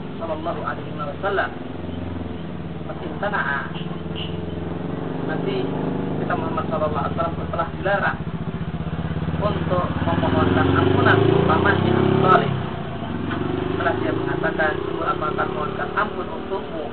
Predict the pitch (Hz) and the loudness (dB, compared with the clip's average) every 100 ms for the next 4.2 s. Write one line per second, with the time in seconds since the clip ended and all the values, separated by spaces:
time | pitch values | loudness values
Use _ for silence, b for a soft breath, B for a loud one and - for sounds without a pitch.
0 | - 190 180 165 - 220 196 165 - - | -2 0 0 -2 -2 -2 -2 -4 -6 -6
1 | - - - - - - - - 175 175 | -6 -8 -10 -10 -8 -8 -8 -2 0 0
2 | - 185 180 180 175 156 208 202 - - | -4 -4 -4 -4 -4 2 4 4 4 -2
3 | - - - - - - - - - 190 | -6 -10 -10 -10 -10 -10 -8 -6 -4 -2
4 | 175 - | -2 -2